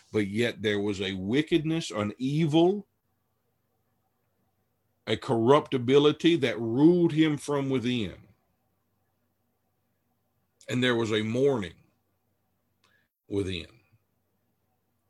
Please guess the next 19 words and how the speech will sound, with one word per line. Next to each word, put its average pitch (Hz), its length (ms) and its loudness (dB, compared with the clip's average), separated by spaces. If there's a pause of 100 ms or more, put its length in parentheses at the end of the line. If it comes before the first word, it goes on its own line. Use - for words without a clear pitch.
(140)
an 110 120 -4
anguish. 127 840 -4 (3250)
Why? 123 320 2 (220)
I 117 60 -8
didn't 113 300 -2
do 131 220 4
everything 110 420 0
perfectly. 101 560 -4
No, 147 340 -2 (220)
the 110 180 -4
anguish 170 440 0
was, 104 400 -2
I 110 80 -4
did 123 280 4
everything 127 520 2
perfectly 117 680 -4
and 123 160 -2
I 113 140 -2
still - 800 0